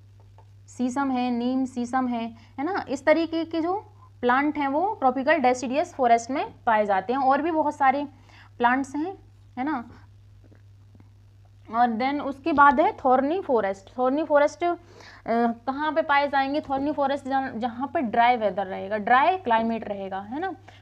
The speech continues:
वेदर बोलना सही नहीं रहेगा, जहाँ पे ड्राई क्लाइमेट रहेगा।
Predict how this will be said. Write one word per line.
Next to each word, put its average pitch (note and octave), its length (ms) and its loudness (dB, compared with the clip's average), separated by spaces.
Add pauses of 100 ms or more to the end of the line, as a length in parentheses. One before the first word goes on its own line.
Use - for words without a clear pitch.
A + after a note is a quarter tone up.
वेदर B3+ 260 2
बोलना D4+ 300 2
सही D4+ 220 0
नहीं C4+ 220 -2
रहेगा, B3+ 220 0
जहाँ B3 360 -4
पे C#4+ 100 -2
ड्राई A#3 340 0 (580)
क्लाइमेट A3+ 420 0
रहेगा। F#3+ 420 -8